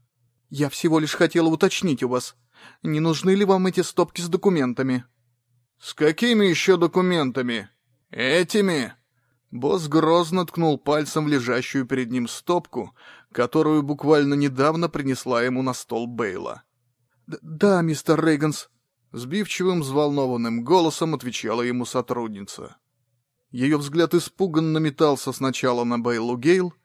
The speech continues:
затем на взбешённого Митча. Лицо его побагровело настолько, чтобы признать его существом из неподконтрольной небесами преисподней. "Видите ли,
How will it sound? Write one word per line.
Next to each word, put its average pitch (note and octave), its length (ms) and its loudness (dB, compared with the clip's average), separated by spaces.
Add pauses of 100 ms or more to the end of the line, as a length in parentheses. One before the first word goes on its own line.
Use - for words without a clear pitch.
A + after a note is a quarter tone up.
(240)
затем C#3+ 540 0
на F3+ 100 2
взбешённого C#3+ 880 0
Митча. A#2 680 -4 (800)
Лицо A#2 640 -4
его C#3 200 2
побагровело C3 680 0
настолько, B2+ 1000 0 (800)
чтобы B2+ 440 -2
признать C#3+ 560 0
его D3 160 2
существом D#3 800 -2
из C3+ 140 -4
неподконтрольной D3+ 1080 0
небесами C3+ 600 -2
преисподней. A2 1000 -6 (640)
"Видите F#3+ 380 -2
ли, B2 160 -2